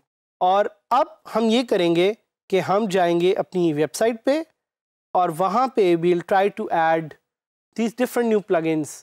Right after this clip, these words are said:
and देखेंगे कि ये कैसे अफेक्ट होते हैं हमारी वेबसाइट पे। तो मैंने add new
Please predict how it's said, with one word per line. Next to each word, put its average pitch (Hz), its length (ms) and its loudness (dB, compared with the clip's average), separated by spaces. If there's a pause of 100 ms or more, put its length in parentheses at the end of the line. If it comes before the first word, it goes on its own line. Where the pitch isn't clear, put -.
(360)
and 156 260 -2
देखेंगे 175 440 0
कि 170 140 -4
ये 156 280 0
कैसे 160 480 -2
अफेक्ट 147 340 -8
होते 143 220 -4
हैं 135 60 -4
हमारी 127 360 -8 (160)
वेबसाइट 131 320 -6
पे। - 140 -20 (1500)
तो 151 60 -10
मैंने 165 180 0 (140)
add 190 140 -2
new 214 100 2